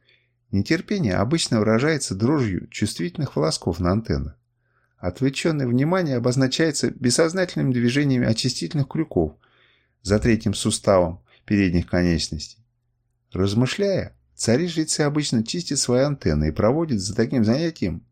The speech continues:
очень много времени. Должен, впрочем, заметить, что они считают людей исключительно грязными животными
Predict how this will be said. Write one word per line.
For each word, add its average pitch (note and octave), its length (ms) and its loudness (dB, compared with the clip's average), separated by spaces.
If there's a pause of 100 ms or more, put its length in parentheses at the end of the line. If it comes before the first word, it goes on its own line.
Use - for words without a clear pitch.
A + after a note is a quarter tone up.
(140)
очень D3 360 0
много A#2 280 2
времени. D2+ 520 0 (1200)
Должен, F3+ 380 2
впрочем, D3+ 420 -2
заметить, C#3 600 0
что - 220 -2
они D3 180 0
считают C3+ 460 0
людей D3+ 320 0
исключительно C3 580 -2
грязными B2 460 2
животными E2+ 640 0